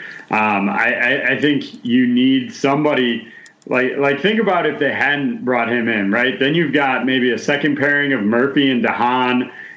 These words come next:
and Seeler and, and Lucas Carlson as your third pairing. Like, it gets really thin really quick. Um, so, you know, say what you will about the acquisition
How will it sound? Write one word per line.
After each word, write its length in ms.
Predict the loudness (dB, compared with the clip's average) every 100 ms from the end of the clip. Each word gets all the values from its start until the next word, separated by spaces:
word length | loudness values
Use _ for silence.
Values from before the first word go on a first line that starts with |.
| -4
and 460 | 0 0 0 0 -2
Seeler 840 | 0 2 4 4 2 2 0 -2
and, 280 | -2 -2 -2
and 240 | -2 0 2
Lucas 280 | 2 0
Carlson 600 | 0 0 2 0 0 2
as 120 | 0 0
your 140 | -2
third 320 | 0 0 0
pairing. 320 | 0 0 2
Like, 160 | 0 0
it 160 | -2 0
gets 300 | 0 0 -2
really 580 | 2 2 2 2 0
thin 420 | 2 2 2 0 2
really 380 | 2 2 0
quick. 560 | -2 0 2 2 -2 -12 -20 -20 -16 -4
Um, 560 | 0 0 0 -2 -4 -6
so, 400 | 0 2 2 0
you 160 | 0 0
know, 80 | 2
say 260 | 2 2
what 220 | 2 2
you 100 | 2
will 240 | 2 2 2
about 220 | 0 0
the 80 | 0
acquisition 1040 | 0 0 0 2 0 2 0 2 0 -2